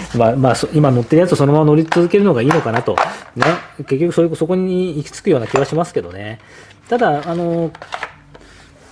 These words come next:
ね、そう。<clears throat> ね、難しいね。何でもそうですけど、手放すっていうのはね。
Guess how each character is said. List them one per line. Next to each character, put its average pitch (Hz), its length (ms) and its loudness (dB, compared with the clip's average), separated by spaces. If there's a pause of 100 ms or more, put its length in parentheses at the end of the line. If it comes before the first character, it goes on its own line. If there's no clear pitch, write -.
(120)
ね、 170 240 -4 (440)
そ 107 220 -6 (240)
う。 - 60 0 (2000)
<clears throat> - 20 -8
ね、 110 320 -6
難 135 140 0 (140)
し 156 60 2
い 170 40 4
ね。 127 60 2 (500)
何 123 260 -4
で 120 60 -2
も 117 60 -2
そ 123 80 -2
う - 20 0
で 98 40 -10
す - 60 -6
け 135 240 0
ど、 123 40 0
手 123 60 -2
放 117 60 -2
す - 120 -16
っ - 20 -20
て - 60 -18
い - 20 -18
う - 20 -18
の 78 60 -20
は 95 60 -10
ね。 170 140 2